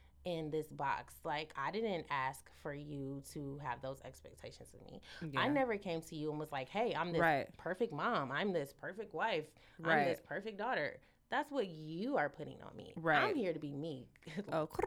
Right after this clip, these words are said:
Speaker 1: Listen.
Speaker 2: Okay.
Speaker 1: I'm gonna do things the way I want th-, to do
Speaker 2: Period.
Speaker 1: them. I'm not gonna harm anyone in the
Speaker 2: Right.
Speaker 1: process. It's not my intention
Speaker 2: Yeah.
Speaker 1: to do anything bad.
Speaker 2: That's why it's best to live unapologetically.
Speaker 1: Yeah.
Speaker 2: You just
Speaker 1: Very much. That's how I live.
Speaker 2: Right.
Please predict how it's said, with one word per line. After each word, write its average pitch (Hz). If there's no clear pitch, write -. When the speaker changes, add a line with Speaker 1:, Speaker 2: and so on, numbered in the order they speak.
Speaker 1:
Listen. 165
Speaker 2:
Okay. 233
Speaker 1:
I'm 196
gonna 208
do 175
things 170
the 151
way 143
I 147
want 190
th-, 190
to 247
do 190
Speaker 2:
Period. 170
Speaker 1:
them. 147
I'm 233
not 294
gonna 185
harm 170
anyone 143
in 147
the 139
Speaker 2:
Right. 143
Speaker 1:
process. 143
It's 160
not 156
my 156
intention 143
Speaker 2:
Yeah. 147
Speaker 1:
to 202
do 165
anything 139
bad. 143
Speaker 2:
That's 214
why 294
it's 202
best 170
to 165
live 156
unapologetically. 170
Speaker 1:
Yeah. 285
Speaker 2:
You 196
just -
Speaker 1:
Very 165
much. -
That's 175
how -
I 143
live. -
Speaker 2:
Right. 139